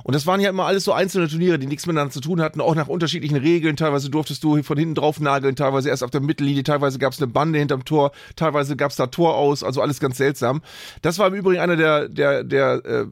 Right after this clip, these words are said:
wichtigen Moves beim Hallenfußball, dass du irgendwann die Bande hinterm Tor eingeführt hast. Ich kann das, kann mich noch an Hallenturniere erinnern, wo der Ball da immer einfach ins Ausgegangen ist.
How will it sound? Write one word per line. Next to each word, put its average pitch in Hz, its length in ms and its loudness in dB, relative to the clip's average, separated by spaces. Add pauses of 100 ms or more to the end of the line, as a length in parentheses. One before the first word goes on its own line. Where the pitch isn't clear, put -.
(120)
wichtigen 156 380 0
Moves 180 260 2
beim 147 160 -2
Hallenfußball, 156 460 -2
dass 135 100 -2
du 147 80 -4
irgendwann 156 220 0
die 147 60 -2
Bande 151 220 2
hinterm 165 280 0
Tor 190 180 2
eingeführt 123 420 -2
hast. 135 240 -4
Ich 131 80 -14
kann 156 140 -4
das, 143 260 -6
kann 156 160 -2
mich 151 100 -2
noch 139 100 -2
an 139 140 -2
Hallenturniere 156 440 0
erinnern, 143 240 0
wo 147 60 -2
der 143 100 2
Ball 143 120 0
da 143 100 2
immer 147 120 0
einfach 147 160 -2
ins 131 100 -4
Ausgegangen 120 480 -2
ist. 151 200 -4